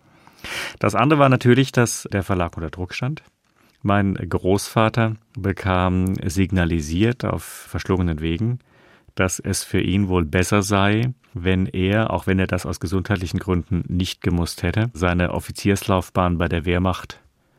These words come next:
fortsetzt, die im Ersten Weltkrieg, ähm, schon begonnen hatte, weil man als Wehrmachtsoffizier Rückhalt hatte durch die Armee, die man als Zivilist so nicht hatte. Und so verschwand er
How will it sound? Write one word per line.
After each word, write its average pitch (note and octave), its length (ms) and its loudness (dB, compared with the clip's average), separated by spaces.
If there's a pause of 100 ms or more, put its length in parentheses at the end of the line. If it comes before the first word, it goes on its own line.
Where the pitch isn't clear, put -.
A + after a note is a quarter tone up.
(120)
fortsetzt, - 760 -2
die G2 100 2
im F2+ 140 0
Ersten F#2 320 0
Weltkrieg, G2+ 480 -2 (600)
ähm, F2+ 420 0
schon F2+ 360 -2
begonnen F2 480 -2
hatte, C3+ 280 -2 (680)
weil F#2 220 2
man A2 180 4
als F#2 160 2
Wehrmachtsoffizier G#2+ 960 2
Rückhalt G#2+ 360 2
hatte A2 300 -2 (220)
durch F#2 240 0
die E2+ 400 0
Armee, E2+ 420 -2
die F#2+ 160 -2
man F2+ 160 0
als E2+ 200 -6
Zivilist E2+ 420 -4
so E2+ 100 -4
nicht D#2 220 -8
hatte. E2+ 240 -12 (720)
Und F2+ 140 0
so G2 120 4
verschwand G#2+ 500 0
er A2+ 440 2